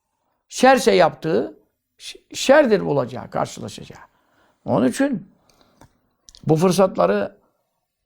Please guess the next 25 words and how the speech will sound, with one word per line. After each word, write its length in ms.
e, 180
ihmal 400
etmeyelim, 500
boş 180
geçirmeyelim. 640
Yarın 240
ahirette 760
kazanma 520
imkanı 380
yok. 200
Kazanmak 640
burada. 300
Ahiret 600
karşılık 540
görme 300
yeri. 180
Ahirette, 680
e, 340
bir 300
amel 280
yapamazsın. 680
Bir 60
gün 160
oruç 360
yok. 340